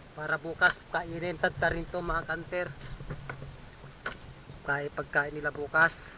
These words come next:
Okay. Thank you, Lord. Apat na siguro, limang kilo siguro lang to, kanter. Hindi ako masyadong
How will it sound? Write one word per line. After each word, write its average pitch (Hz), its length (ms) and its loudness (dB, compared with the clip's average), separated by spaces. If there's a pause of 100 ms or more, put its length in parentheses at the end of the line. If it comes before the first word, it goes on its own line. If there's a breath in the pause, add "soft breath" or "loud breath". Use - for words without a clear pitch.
(2500)
Okay. 147 320 -2 (1400)
Thank 151 240 -2
you, 160 80 0
Lord. 185 320 8 (920)
Apat - 320 -2
na 170 160 -4
siguro, 170 320 -4
limang 165 320 -2
kilo 175 240 -4
siguro 175 400 -4
lang 175 160 -2
to, 170 160 -8
kanter. 170 480 8 (1800)
Hindi 139 80 0
ako 151 240 4
masyadong 170 800 4